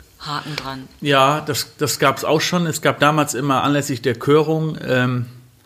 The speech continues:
Speaker 2: gab's so ein, so ein Hengstespringen. Das war dann halt nur für gekörte Hengste.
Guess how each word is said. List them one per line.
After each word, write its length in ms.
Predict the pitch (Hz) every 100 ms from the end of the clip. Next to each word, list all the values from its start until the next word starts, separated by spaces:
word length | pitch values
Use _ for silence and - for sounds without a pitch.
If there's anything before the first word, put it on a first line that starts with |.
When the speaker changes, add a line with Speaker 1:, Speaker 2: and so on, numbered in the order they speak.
| - - _ -
Speaker 2:
gab's 300 | 123 123 -
so 60 |
ein, 120 | 117
so 100 | 113
ein 60 | 113
Hengstespringen. 800 | 120 156 - - - 190 226 233 - -
Das 160 | - -
war 120 | 123
dann 180 | 120 117
halt 160 | 117
nur 160 | 117 117
für 140 | 123
gekörte 420 | 117 113 120 113
Hengste. 520 | 110 135 - 165 165